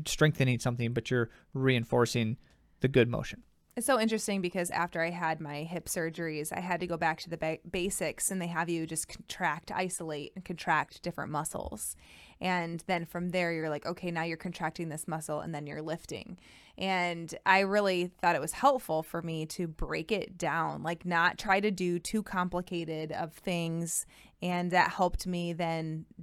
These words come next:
Speaker 2: do it more correctly.
Speaker 1: Mm-hmm.
Speaker 2: So I think a lot of times we like to just go to where we see the best things happening or what we think is going to be the
Speaker 1: Hmm.
Speaker 2: most, I don't know, the, the, the most bang for our buck, like, as far as the exercise goes,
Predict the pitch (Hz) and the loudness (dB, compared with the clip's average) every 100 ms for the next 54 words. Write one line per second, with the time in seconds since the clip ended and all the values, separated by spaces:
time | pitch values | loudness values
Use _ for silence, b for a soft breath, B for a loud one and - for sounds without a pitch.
0 | 156 185 165 - 180 175 160 - 156 147 | -4 -2 -2 -2 -2 -2 -2 -6 -6 -4
1 | - - - - 185 _ _ 127 127 b | -6 -12 -14 -14 -16 _ _ 0 0 b
2 | b 202 202 220 208 196 214 190 180 170 | b 2 4 8 8 8 6 2 2 0
3 | 175 185 175 170 160 180 180 185 - 180 | 0 -2 -4 -4 -2 2 4 2 0 0
4 | 170 165 160 170 - 190 175 165 165 165 | 2 0 -2 -2 -2 -2 -2 -2 -2 -4
5 | b b - 180 175 180 185 - 175 175 | b b -4 0 4 6 4 0 -4 -2
6 | - 175 170 160 156 160 170 160 175 - | 0 2 2 2 -4 -2 -2 -2 -2 -2
7 | 190 180 - 185 - 170 165 185 170 170 | -4 -6 -8 -10 -6 -4 -4 -4 -2 0
8 | 165 165 165 151 165 175 - - - b | 0 0 2 2 2 -2 -6 -8 -10 b
9 | b b b b b - 196 180 165 175 | b b b b b 2 4 4 2 2
10 | 175 180 180 196 226 - - B B B | 2 0 2 4 4 4 -10 B B B
11 | B 233 233 202 226 220 208 208 196 185 | B 6 6 8 6 6 6 6 8 8
12 | - - 185 185 190 190 180 180 185 175 | 6 2 2 2 0 4 4 4 2 2
13 | - 185 - 185 180 175 175 170 170 | 2 0 -2 2 4 2 2 0 0